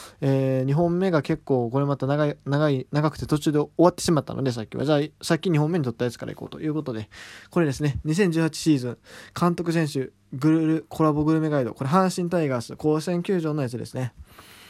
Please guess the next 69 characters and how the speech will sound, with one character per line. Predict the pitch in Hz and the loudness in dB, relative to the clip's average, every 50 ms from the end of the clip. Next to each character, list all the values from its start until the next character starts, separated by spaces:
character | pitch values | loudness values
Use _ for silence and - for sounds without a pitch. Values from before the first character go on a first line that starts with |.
| - - - - - - - 165 | -20 -20 -20 -20 -20 -14 -8 -2
え | |
ー、 | 160 151 143 139 135 131 127 131 | 0 2 2 2 2 2 2 0
見 | 147 | 2
て | 151 160 | 2 2
い | 147 | 2
き | - | 2
た | 160 143 | 2 2
い | 135 | 4
と | 131 | 2
思 | 127 123 | 2 0
い | |
ま | 123 | 0
す。 | 120 - 165 | -2 0 2
ま | 196 240 | 2 2
ず | 220 185 | 4 4
ね、 | 170 170 165 143 - _ - | 4 4 4 2 -2 _ -4
え | 160 151 147 143 143 143 139 - | -2 0 2 2 0 0 -2 -6
ー、 | _ - - - - - | _ -18 -20 -20 -2 2
こ | - | 2
れ | 165 165 - - | 4 4 2 2
英 | 175 170 180 196 202 208 208 | 2 4 4 4 4 4 4
語 | 208 220 226 226 233 233 226 - - - | 4 6 6 6 6 4 2 0 -2 2
サ | - 269 | 4 6
イ | 339 220 | 6 6
ズ | 143 | 4
か | - 139 135 | 2 2 4
な？ | 156 202 226 - - - - - - - _ _ _ _ _ - - - _ _ _ _ _ _ | 4 4 4 2 -2 -10 -12 -14 -16 -20 _ _ _ _ _ -20 -20 -20 _ _ _ _ _ _
英 | - 170 175 202 226 | -2 0 0 2 2
語 | 262 302 | 0 0
じ | 311 | 0
ゃ | 302 170 | 2 2
な | 147 | 2
い | 131 | 2
か。 | 135 120 110 117 139 - _ _ _ | 0 -2 -2 -4 -8 -14 _ _ _
ま | - 160 160 | 0 2 2
あ、 | |
わ | 165 208 | 4 4
か | 254 269 | 4 6
ら | 185 | 4
へ | 147 | 4
ん。 | 131 - _ _ | 2 0 _ _
ま | - 190 196 | 0 2 2
あ、 | 170 | 4
な-、 | 180 185 175 | 4 2 0
な | 170 - 175 214 | 0 0 0 2
ん | 247 | 4
か | 214 185 | 4 4
で | 214 220 | 6 6
か | 202 165 | 6 4
い。 | 143 - - _ _ - - - - - - _ _ _ _ _ - | 4 2 -4 _ _ -20 -20 -20 -20 -20 -20 _ _ _ _ _ 2
よ | 196 208 214 | 6 8 8
う | |
わ | 208 208 | 8 8
か | 220 | 8
ら | 190 | 6
へ | 165 | 6
ん | |
け | 147 | 6
ど、 | 151 | 6
ま | 170 | 4
あ、 | |
一 | 165 170 - | 4 4 4
枚 | 320 381 196 | 4 6 4
の | 165 | 4
紙 | - 170 165 156 | 4 2 2 2
を | 135 | 2
で | 127 127 | 2 0
す | - 139 | 0 0
ね、 | 135 131 120 - | -2 -2 -2 -4